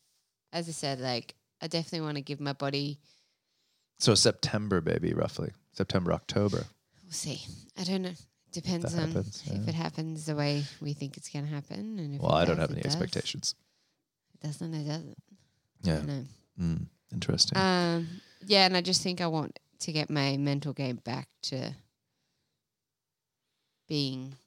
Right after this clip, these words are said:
Speaker 1: okay, I guess, with it. And if, if, like, not if it happens again, but at least then I'll be
Speaker 2: Yeah.
Speaker 1: a bit more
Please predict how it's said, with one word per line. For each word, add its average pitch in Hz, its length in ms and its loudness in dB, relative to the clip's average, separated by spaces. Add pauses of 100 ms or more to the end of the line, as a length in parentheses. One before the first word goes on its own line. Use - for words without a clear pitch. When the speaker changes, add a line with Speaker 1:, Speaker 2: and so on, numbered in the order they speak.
(140)
Speaker 1:
okay, 139 500 -4 (640)
I 156 100 -6
guess, - 420 -10 (720)
with 147 160 -6
it. 123 220 -4
And 139 220 -6
if, 131 220 -10 (140)
if, - 440 -14
like, 131 180 -6 (640)
not 220 220 4
if 165 200 -2
it 147 100 -6 (180)
happens 143 420 -4
again, 131 300 -4
but 131 120 -8
at 123 60 -10
least 131 220 -6
then 127 180 -6
I'll 123 320 -10 (460)
be 98 100 0
Speaker 2:
Yeah. 120 200 -2
Speaker 1:
a - 40 -10
bit - 260 -8
more 101 340 -12